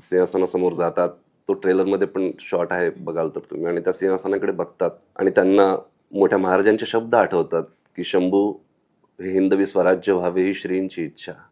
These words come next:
आणि मग पायऱ्या चढतात आणि सिंहासनावर जाऊन बसतात. राजे इतके चांगले परफॉर्मर आहेत, म्हणजे, he's one of the brilliant actor. म्हणजे, आम्ही कुठलाच शॉट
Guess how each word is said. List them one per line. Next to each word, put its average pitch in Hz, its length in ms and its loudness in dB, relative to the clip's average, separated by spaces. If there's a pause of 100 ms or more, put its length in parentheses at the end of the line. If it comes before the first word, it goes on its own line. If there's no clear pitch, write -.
(100)
आणि 101 120 2
मग 107 140 6 (320)
पायऱ्या 92 240 4
चढतात 90 360 0
आणि 98 140 2
सिंहासनावर 90 540 0
जाऊन 87 240 -2
बसतात. - 300 -10 (300)
राजे 113 340 4
इतके 139 360 0
चांगले 127 340 2
परफॉर्मर 110 460 4
आहेत, 107 160 4
म्हणजे, 110 200 0
he's 113 120 -2
one 107 120 2
of 110 60 -4
the 113 120 -4
brilliant 95 460 2
actor. 76 380 -6 (540)
म्हणजे, 95 160 0
आम्ही 98 240 2
कुठलाच 110 460 -2
शॉट 104 300 0